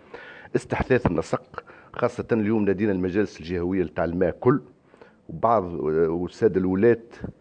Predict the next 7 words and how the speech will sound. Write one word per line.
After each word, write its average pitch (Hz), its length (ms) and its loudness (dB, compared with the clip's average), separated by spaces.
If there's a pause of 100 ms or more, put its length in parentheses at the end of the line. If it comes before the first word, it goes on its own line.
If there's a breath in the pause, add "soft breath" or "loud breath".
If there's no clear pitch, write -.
(340 soft breath)
لتدارس 127 1120 2 (500 loud breath)
الوضعيات 104 540 4
اللي 107 120 0
مازالت 107 340 0
ناقصة، - 360 -6
تقييم 98 280 -2
الوضعية. 71 380 -4